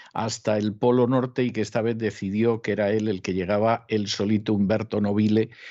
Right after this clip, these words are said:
a, hasta el Polo. La película contaba cómo en un momento determinado quedaban aislados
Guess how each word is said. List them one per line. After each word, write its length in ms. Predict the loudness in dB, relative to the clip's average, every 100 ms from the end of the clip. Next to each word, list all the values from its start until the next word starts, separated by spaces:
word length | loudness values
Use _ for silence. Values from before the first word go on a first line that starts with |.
| -16 -6
a, 600 | -2 0 0 -2 -4 -4
hasta 420 | -2 -2 -2 -4 -4
el 120 | -4
Polo. 300 | -4 -4 -4
La 140 | -4
película 640 | -2 -2 0 2 4 2 0
contaba 640 | -2 -4 0 0 2 -2
cómo 240 | -4 -4 -2
en 80 |
un 80 | 0
momento 520 | 0 2 2 0 -2
determinado 680 | -2 -2 -2 0 2 2 2
quedaban 380 | 0 -2 0 0
aislados 920 | -2 -4 -2 2 2 0 -2 -6